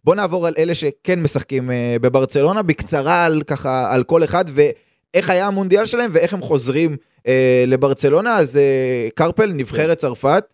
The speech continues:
Speaker 2: כן.
Speaker 1: הגיע לגמר, אה, קונדה, שיחק המון, הזכיר את זה נדב.
Speaker 2: נהדר.
Speaker 1: כמגן ימני.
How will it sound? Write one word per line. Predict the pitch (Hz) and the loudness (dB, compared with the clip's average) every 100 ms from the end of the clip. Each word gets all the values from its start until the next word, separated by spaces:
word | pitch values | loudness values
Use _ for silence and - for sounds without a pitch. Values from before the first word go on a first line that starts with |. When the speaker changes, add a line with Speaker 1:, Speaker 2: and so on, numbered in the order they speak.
| _ _ | _ _
Speaker 2:
כן. | 127 | -6
Speaker 1:
הגיע | 104 156 | -2 0
לגמר, | 151 127 120 131 175 226 226 _ _ - | 2 0 2 2 2 2 0 _ _ -2
אה, | 127 127 127 - | 0 2 0 -2
קונדה, | - 160 139 208 240 233 _ _ _ | -2 0 2 2 2 -4 _ _ _
שיחק | - 139 160 170 | -4 0 0 0
המון, | 139 127 156 208 | 0 0 0 0
הזכיר | 120 - 135 | -4 -2 -2
את | 135 | 0
זה | 131 | -2
נדב. | 120 120 147 208 | -2 0 2 0
Speaker 2:
נהדר. | 208 110 95 85 - _ _ - | 0 -2 -2 -6 -20 _ _ -4
Speaker 1:
כמגן | 190 185 175 151 160 | 0 2 2 2 0
ימני. | 160 165 160 151 | 2 0 0 0